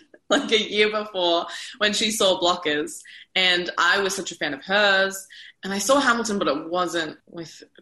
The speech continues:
Pippa, but I knew that she was this, like, Broadway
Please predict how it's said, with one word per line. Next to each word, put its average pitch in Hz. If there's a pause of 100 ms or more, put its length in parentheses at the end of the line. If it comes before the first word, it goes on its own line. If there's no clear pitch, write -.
Pippa, -
but -
I 175
knew 190
that 170
she 160
was 147
this, 135
like, - (140)
Broadway 151